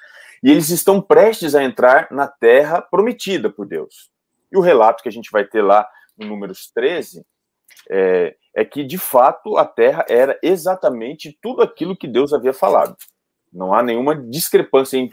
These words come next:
entre o que Deus oferece e o que ele entrega. É exatamente isso. Só que Deus não podia entrar com o povo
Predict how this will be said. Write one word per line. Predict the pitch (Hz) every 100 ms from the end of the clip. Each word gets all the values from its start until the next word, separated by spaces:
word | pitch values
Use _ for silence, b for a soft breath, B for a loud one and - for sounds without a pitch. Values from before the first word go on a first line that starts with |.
| -
entre | 131 135
o |
que | 131
Deus | 113 110
oferece | 135 147 147 110 180 - 220 - b -
e |
o | 131
que | 131
ele | 127
entrega. | 151 151 98 82 - _ -
É | 85
exatamente | 90 117 127 143 - 107
isso. | - - _ B B B B B
Só | - 240
que | 247 185
Deus | 175 214
não | 226
podia | 233 196 156 196
entrar | 165 170 185
com | 180 165
o |
povo | - 143 170 131 98